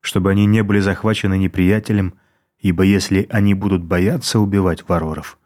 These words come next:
чтобы через это не осквернить рук своих, то все погибнут, и варвары всем овладеют? Тем не менее, убийство противоестественно для человека. Преступник, совершающий убийство,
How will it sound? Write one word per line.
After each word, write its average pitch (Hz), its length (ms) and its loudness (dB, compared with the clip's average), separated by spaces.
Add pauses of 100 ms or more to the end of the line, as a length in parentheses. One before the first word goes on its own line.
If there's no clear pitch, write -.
(440)
чтобы 95 380 -2
через 98 260 0
это 98 220 -2
не 98 140 0
осквернить 101 680 -2
рук 120 320 0
своих, 80 500 -6 (540)
то - 120 -2
все - 280 -6
погибнут, 76 640 -4 (640)
и 101 80 0
варвары 92 640 -2 (420)
всем - 540 -2
овладеют? 92 680 -4 (1000)
Тем 120 300 0
не 123 100 2
менее, 107 680 2 (380)
убийство 104 720 2
противоестественно 98 1160 0
для 90 140 -2
человека. 82 680 -6 (1300)
Преступник, 104 840 -2
совершающий 98 800 0
убийство, 110 800 -2